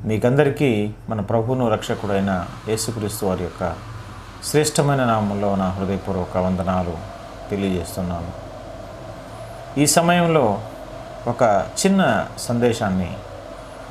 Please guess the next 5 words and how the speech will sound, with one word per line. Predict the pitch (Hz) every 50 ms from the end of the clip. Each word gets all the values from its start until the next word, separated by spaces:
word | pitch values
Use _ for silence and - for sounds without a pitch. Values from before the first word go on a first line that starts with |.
| - - - - - - - - - - - - - - - - -
పరిశుద్ధ | 147 143 - - 156 147
బైబిల్ | 131 131 127 120 120 127 113
గ్రంథంలో | 110 113 110 104 101 101 101 101 98
నుంచి | 95 98 98 98 - 139 123 98 92 98 113 - - - -
మనం | 110 113 117 107 98 92 90 98